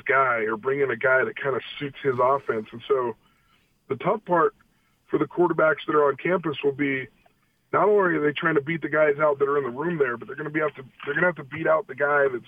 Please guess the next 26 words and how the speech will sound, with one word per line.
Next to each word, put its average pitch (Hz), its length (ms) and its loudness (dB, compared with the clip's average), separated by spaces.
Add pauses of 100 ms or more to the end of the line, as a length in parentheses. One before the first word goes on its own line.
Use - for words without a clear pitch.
being 139 200 -8
brought 123 280 0
in. 120 260 -2 (380)
And 127 220 -6
so, 131 320 2 (1600)
you 139 80 -6
know, 139 140 2
playing 175 260 0
quarterback 190 540 0
at 160 80 -4
Division 160 400 -2
One 160 260 0
is, 131 180 0 (160)
is 131 320 -6
not 143 220 2
easy. 127 420 -8 (300)
And, 113 580 -6 (880)
um, 98 600 -4 (200)
you, 135 140 -6 (260)
you, 131 180 -12 (140)
you, 139 140 -4 (160)
you 143 120 -4
better 180 280 2
love 170 320 0
the 143 100 -12
game 135 480 -6